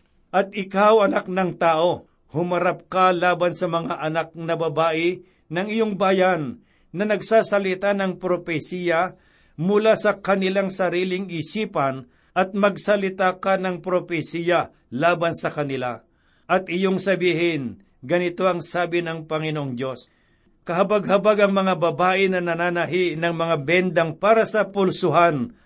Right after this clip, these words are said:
at nagsisigawa ng mga lambong na para sa ulo ng mga taong may iba't ibang sukat upang manghuli ng mga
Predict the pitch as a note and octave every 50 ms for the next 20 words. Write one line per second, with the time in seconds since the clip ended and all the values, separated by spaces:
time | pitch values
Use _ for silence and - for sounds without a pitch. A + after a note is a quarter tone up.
0 | _ _ - F3 F#3 F#3 - F#3+ F#3+ F#3 G3 G3+ G#3 G3 G3 F#3+ F3+ D#3+ D3+ E3+
1 | E3+ F3 F#3+ G3 G3 G3 F#3+ F#3+ F#3 F3 E3+ F3+ F3+ F#3 F3+ F3 D#3+ D#3 E3+ E3
2 | D#3+ D#3 D3 C3+ F3+ F3+ E3 D3 B2 A#2+ - _ _ _ _ - D#3+ F#3 F#3 F#3
3 | F#3+ G#3 G3 G3 G3 F#3+ F#3+ - F3+ E3+ D#3+ F#3+ G#3+ G3+ G3 F#3+ F#3 F#3+ F#3 F3+
4 | F3 F3 E3 F3 F3 F3 E3 E3 - - F#3+ G3+ F#3+ F#3+ F#3 F3 E3+ F3+ F#3 F#3
5 | F#3 F#3 - F#3+ G3+ E3+ F3 F#3 F#3 F#3 F3+ E3+ D#3 D#3+ D3+ D#3 D3 - F#3 F#3+
6 | F#3 - G3+ G3 F#3+ F#3+ - _ _ _ _ _ - E3 F#3 F#3 F#3 F3+ F3 E3
7 | E3 E3 E3+ D#3+ D#3 C3 B2 D3+ D#3+ D#3+ D#3+ D#3+ D#3 D3 D3+ E3 F3+ F3 E3+ E3
8 | E3 E3+ E3 E3 E3+ F3+ G3 F#3+ G3